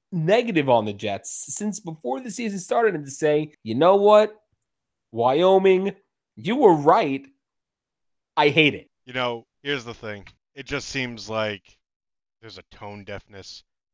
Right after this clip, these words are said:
Speaker 2: For whatever reason, they're trying to save Zach's career as opposed to save the team. And on some level, I can understand it, but mostly, you're just doing it wrong. Just accept that you made a mistake and this kid is not it,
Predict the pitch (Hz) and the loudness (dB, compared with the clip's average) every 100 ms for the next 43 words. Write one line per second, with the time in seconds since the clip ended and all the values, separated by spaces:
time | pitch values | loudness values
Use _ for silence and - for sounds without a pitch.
0 | _ _ 104 110 110 104 104 104 101 95 | _ _ -14 -12 -12 -14 -16 -16 -16 -18
1 | - 110 98 - - 110 107 92 98 98 | -16 -16 -14 -14 -10 -10 -10 -14 -12 -12
2 | - - 92 90 92 90 _ 95 - 101 | -14 -20 -20 -20 -20 -20 _ -20 -20 -18
3 | 98 90 87 _ 104 98 _ _ _ _ | -18 -18 _ _ -20 -20 _ _ _ _
4 | _ _ _ _ _ 110 107 104 104 101 | _ _ _ _ _ -16 -12 -10 -10 -14
5 | 98 92 - _ _ _ _ _ _ _ | -20 -20 -20 _ _ _ _ _ _ _
6 | _ _ _ _ 117 117 123 113 117 110 | _ _ _ _ -20 -12 -10 -8 -8 -8
7 | 110 107 107 107 98 - - 135 170 175 | -10 -10 -12 -18 -18 -18 -12 -12 -12 -16
8 | _ _ _ _ 107 107 123 - 151 156 | _ _ _ _ -20 -14 -14 -12 -14 -14
9 | _ _ _ _ 117 123 113 139 135 113 | _ _ _ _ _ -20 -18 -18 -18 -18
10 | 131 107 _ _ _ _ _ _ _ _ | -20 -20 _ _ _ _ _ _ _ _
11 | 123 - 160 - 160 - 107 110 110 117 | -20 -20 -12 -6 -6 -8 _ -20 -14 -14
12 | 127 110 - 123 95 92 - _ 104 95 | -12 -14 -14 -16 -16 -20 -20 _ -16 -16
13 | 95 95 95 92 | -18 -18 -16 -18